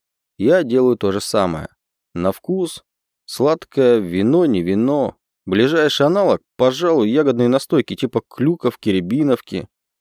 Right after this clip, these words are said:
Только градусов восьми от силы. Приятная штучка. И с креветочным салатом неплохо идет. Что бы там ни твердили ревнители, с рыбой только белое вино.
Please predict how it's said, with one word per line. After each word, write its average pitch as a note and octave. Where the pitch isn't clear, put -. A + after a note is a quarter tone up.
Только E3+
градусов D#3
восьми C3
от F#2
силы. D#3
Приятная G#2
штучка. -
И E3
с -
креветочным C#3+
салатом C#3+
неплохо A#2
идет. F2
Что -
бы E3
там A#2
ни G2+
твердили A#2+
ревнители, C#3
с -
рыбой D#3
только D3+
белое G2+
вино. G2